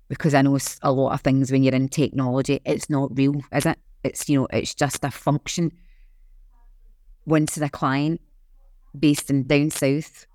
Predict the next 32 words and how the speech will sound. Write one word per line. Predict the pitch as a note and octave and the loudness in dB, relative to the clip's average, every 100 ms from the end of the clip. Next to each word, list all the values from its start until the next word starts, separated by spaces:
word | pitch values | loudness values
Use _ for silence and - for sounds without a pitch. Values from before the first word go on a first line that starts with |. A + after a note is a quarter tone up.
| _ _ - _ _ _ | _ _ -20 _ _ _
and | - C3 | -4 -2
he | |
had | C3 C3+ | 0 2
a | C#3 - _ | 0 -2 _
huge | - - F3 E3 E3 - | -10 -4 0 0 -2 -4
order | C#3+ C#3+ C#3 D#3+ D#3 - _ _ _ _ | -4 -2 2 0 0 -6 _ _ _ _
for | _ C#3 | _ 0
about | C3+ C3+ C3 B2 - _ - _ _ _ - _ - - - _ _ | 2 4 2 0 -6 _ -20 _ _ _ -20 _ -20 -20 -20 _ _
four | - - D#3 | -20 -2 0
hundred | C3+ C#3 B2+ | 4 2 2
and | B2 | -2
fifty | - C3+ - B2+ | -2 -6 0 0
odd | B2 | 0
thousand | - B2+ B2 B2+ - | 0 -2 0 -2 0
pound | C3 B2+ | 0 0
worth | B2 A#2+ | -2 -4
of | A#2+ | -8
hardwood | - A#2+ A#2+ B2+ A2+ | -2 0 0 -4 -6
flooring, | - B2 B2+ C#3 C#3 | -6 -4 -2 -4 -4
right? | C3 C3+ D3+ _ _ _ _ _ _ _ _ | -2 -2 -2 _ _ _ _ _ _ _ _
Now, | - C#3+ | -2 2
you | C#3+ D3 D#3+ | 2 2 2
and | D#3 | 4
I | C#3 C3 C#3+ | 2 0 0
both | C3+ C3+ - | -2 -6 -4
know | C3 C3 | -4 -2
hardwood | B2+ C3 C3 C3+ A#2 | 0 0 2 0 -2
flooring | - B2+ B2+ C3 | -4 -2 0 0
is | B2+ C3 | 0 0
in | C3 - | -2 0
every | C3 B2+ C3 | -2 -2 -4
corner, | - B2 B2+ C3+ | -2 0 0 -2